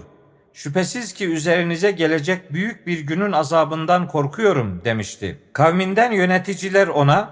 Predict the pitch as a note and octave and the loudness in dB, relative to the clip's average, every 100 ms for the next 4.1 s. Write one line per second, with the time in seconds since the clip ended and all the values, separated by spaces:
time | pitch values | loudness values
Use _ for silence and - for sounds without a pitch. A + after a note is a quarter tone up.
0 | - C#3+ E3 E3+ - G3+ F3 D3 F3+ F#3 | -6 0 2 0 -2 -4 -4 -4 -2 0
1 | F#3 G#3+ G3 F#3+ A3 - E3+ D3 E3+ D3+ | 0 2 2 0 -6 -4 -4 -2 -4 -4
2 | F#3 F#3+ G#3+ F3+ - F3 F3 G3 D3+ D3 | -4 -2 -4 -8 -8 -4 0 0 0 2
3 | C#3+ B2 A2+ G#2+ A#2 A2 - G#2+ F#2 F#2 | 2 0 -2 -2 -2 -2 0 0 0 -4
4 | - | -8